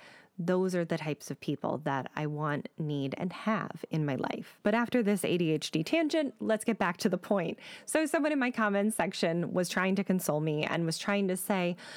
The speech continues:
"It's okay. You know, you're not, you're autism. You just have autism. You're not autistic. It's a superpower. You'll see." And I am sure they were very well meaning.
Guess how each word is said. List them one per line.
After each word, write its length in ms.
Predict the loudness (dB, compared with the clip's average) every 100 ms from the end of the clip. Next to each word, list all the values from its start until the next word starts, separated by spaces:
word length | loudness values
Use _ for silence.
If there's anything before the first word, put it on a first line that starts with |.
| -16 -18 -6
"It's 180 | -4 0
okay. 800 | -2 -2 -2 0 2 4 2 0 -6 -18 0
You 100 | 2
know, 160 | 2 2
you're 240 | 2 2
not, 320 | 0 -2 -4
you're 220 | -2 0
autism. 840 | 0 0 -2 0 0 2 0 2 2
You 160 | 2
just 220 | 2 -2 -2
have 500 | -2 0 2 2 2
autism. 640 | 0 0 0 0 2 2
You're 140 | 2 2
not 220 | 2 0
autistic. 800 | -2 0 0 2 0 0 0 0 -6 -20 _ -2
It's 200 | 0 0
a 60 |
superpower. 1000 | 0 2 2 0 -2 2 2 2 0 -2 -6 -4
You'll 220 | 0 0 0
see." 600 | -2 0 2 2 0 -4 -12 -2
And 220 | 0 2
I 140 | 0
am 200 | 0 0
sure 560 | -2 -4 -2 0 2 0
they 140 | 0
were 120 | -2 -2
very 360 | 0 0 0
well 200 | 0 0
meaning. 540 | 0 -2 -2 -2 -4